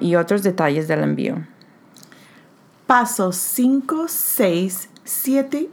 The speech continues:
Speaker 2: y ocho.
Speaker 1: En conjunto, la preparación para la entrada, la presentación, el cruce de fronteras y la liberación demoran aproximadamente tres días hábiles.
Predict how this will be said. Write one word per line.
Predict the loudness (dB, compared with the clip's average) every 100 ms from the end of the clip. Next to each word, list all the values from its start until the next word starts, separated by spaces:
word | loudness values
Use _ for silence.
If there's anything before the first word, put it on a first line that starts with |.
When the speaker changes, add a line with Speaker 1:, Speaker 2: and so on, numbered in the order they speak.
| -4
Speaker 2:
y | -4 0
ocho. | 2 0 -2 -4 -4 -10 -20 -20 _ _ _ _ _ -20 -20 -20 -20 -20 -20 -20 _ 0
Speaker 1:
En | 2
conjunto, | 4 2 2 0 0 4 2 2 -6 -20 -4
la | 0 2
preparación | 2 4 2 2 0 2
para | 4 4
la | 4
entrada, | 4 4 4 4 4 2 0 -2
la | -2 2
presentación, | 2 2 2 0 0 2 4 2 0
el | -2 -2
cruce | 0 2 4
de | 2
fronteras | 2 2 4 4 2 0 -6 0
y | 4
la | 4
liberación | 4 4 2 2 2 2 -2 -12 -12 0
demoran | 4 6 4 4
aproximadamente | 2 2 2 2 4 4 4 2 0
tres | 2 4 4 4
días | 4 2 4
hábiles. | 2 2 0 -4 -8